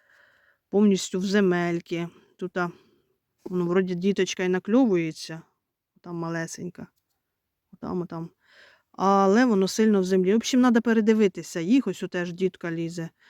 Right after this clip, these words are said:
Передивитися, переставити,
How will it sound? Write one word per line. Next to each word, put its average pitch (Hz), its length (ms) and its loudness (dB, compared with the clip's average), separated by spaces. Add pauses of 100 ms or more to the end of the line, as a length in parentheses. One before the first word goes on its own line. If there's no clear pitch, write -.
(540)
Передивитися, 214 920 2 (180)
переставити, 220 1040 0